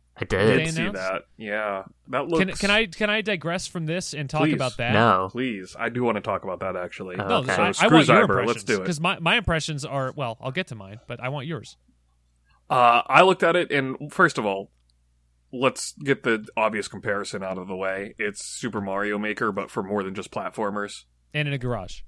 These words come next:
Speaker 2: In a, in a garage, apparently.
Speaker 1: So apparently,
Speaker 2: And
Speaker 1: like, this, there was, like, a smaller version of this in one of the Labo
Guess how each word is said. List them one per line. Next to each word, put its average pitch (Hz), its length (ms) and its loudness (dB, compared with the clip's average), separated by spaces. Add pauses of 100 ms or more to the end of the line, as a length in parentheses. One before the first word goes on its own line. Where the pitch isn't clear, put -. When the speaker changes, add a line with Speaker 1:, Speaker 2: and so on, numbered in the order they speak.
(400)
Speaker 2:
In 202 140 -10
a, - 300 -14
in 202 80 -6
a - 40 -8
garage, 185 360 -6
apparently. 92 500 -12 (1040)
Speaker 1:
So 135 200 6
apparently, 139 480 6
Speaker 2:
And 117 100 2
Speaker 1:
like, 120 480 6
this, - 760 0 (180)
there 110 100 2
was, 110 160 2
like, 113 160 4
a 104 80 6
smaller 110 380 4
version 104 320 2
of 101 100 -2
this 104 260 2
in 98 100 -6
one 98 180 0
of 95 40 -6
the 90 100 -6
Labo 113 720 -2